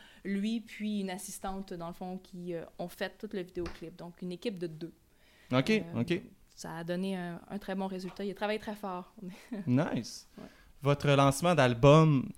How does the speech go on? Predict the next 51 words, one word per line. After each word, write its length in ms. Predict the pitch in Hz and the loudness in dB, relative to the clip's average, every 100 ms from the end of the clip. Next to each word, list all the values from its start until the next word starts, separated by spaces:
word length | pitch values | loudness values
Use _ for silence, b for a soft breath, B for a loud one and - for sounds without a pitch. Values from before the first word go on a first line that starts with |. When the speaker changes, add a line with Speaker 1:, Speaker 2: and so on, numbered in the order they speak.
| - - | -10 -6
Speaker 2:
il 140 | 107 | -2
s'en 240 | - 117 | 2 2
vient 220 | 107 117 123 | 4 2 2
quand 160 | 120 117 | 2 2
même. 320 | 117 123 127 107 | 2 2 2 0
Euh, 220 | 107 104 | -4 -4
redis-moi 400 | 107 120 127 156 | -4 -2 2 2
la 140 | 160 | 4
date. 340 | 143 202 - - | 2 -2 -6 -8
Speaker 1:
Le 80 | 208 | -4
vingt-trois 380 | 214 285 - 302 | -2 -2 2 4
avril. 280 | 247 196 185 | 4 2 4
Speaker 2:
Le 60 | 226 | 8
vingt-trois 440 | 196 170 196 196 | 10 10 12 12
avril. 260 | 185 170 120 | 12 8 8
On 80 | |
le 80 | 147 | 6
dira 220 | 143 165 | 8 10
jamais 220 | - 180 180 | 12 12 10
assez. 280 | 151 180 | 10 10
Le 80 | 120 | 10
vingt-trois 360 | 180 233 240 240 | 10 12 12 12
avril, 240 | 220 160 | 12 10
lancement 320 | 143 185 - | 8 6 6
d'album, 240 | 165 139 135 | 6 6 6
ça, 220 | 139 127 | 4 4
ça 160 | - 131 | 4 6
va 120 | 131 | 6
être 100 | - | 6
où ? 160 | 202 233 | 4 4
Puis 80 | |
qu'est-ce 180 | - 202 | 4 2
qu'on 160 | 214 151 | 4 4
peut 180 | 185 202 | 6 4
s'attendre 480 | 143 131 135 135 117 | 4 4 4 4 0
à 40 | |
ce 120 | - 110 | -2 -2
lancement ? 480 | 107 107 110 101 - - b b b b b b | -2 -2 -2 -4 -4 -10 b b b b b b
Speaker 1:
Ça 140 | - 240 | 6 8
va 80 | 254 | 10
être 80 | |
un 100 | 302 | 8
lancement 540 | 311 285 - 285 302 311 | 6 4 2 0 0 -2
qui 200 | 302 208 | -4 -4
va 100 | 208 | -2
se 100 | 208 | -4
trouver 380 | - 220 233 240 | -8 -6 -2 0
au 60 | 208 | 2
ministère 540 | 214 214 208 208 214 | 2 0 -2 -4 -4
à 60 | 196 | -4
Montréal. 340 | 170 139 - | -4 -6 -8